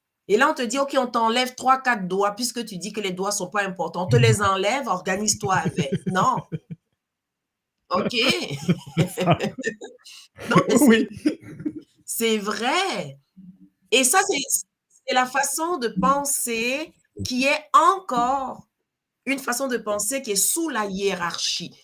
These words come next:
Speaker 1: Donc, on commence à voir ce qui est moins important, ce qui est plus important. Non, non. Si on a dix doigts, c'est parce que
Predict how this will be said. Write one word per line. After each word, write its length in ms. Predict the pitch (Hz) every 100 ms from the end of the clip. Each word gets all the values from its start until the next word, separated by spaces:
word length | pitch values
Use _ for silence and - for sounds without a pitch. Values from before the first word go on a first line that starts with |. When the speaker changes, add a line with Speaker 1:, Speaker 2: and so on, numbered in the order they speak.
| _
Speaker 1:
Donc, 120 | - 262
on 80 |
commence 320 | 269 240 269 254
à 80 | 202
voir 240 | 233 247
ce 140 | 240
qui 200 | 214 240
est 40 | 233
moins 280 | 214 226 214
important, 400 | 196 208 208 226
ce 120 | 220
qui 160 | 190
est 80 | 233
plus 300 | 214 226 208
important. 340 | 208 202 - 196
Non, 840 | 202 240 233 349 320 226 156 - _ _
non. 640 | 208 226 277 349 320 208 - _ _ _ _
Si 240 | - - 403 370
on 60 |
a 120 | 262
dix 200 | 220 254
doigts, 320 | 220 247 277 320
c'est 160 | 240
parce 220 | 202 196
que 100 | -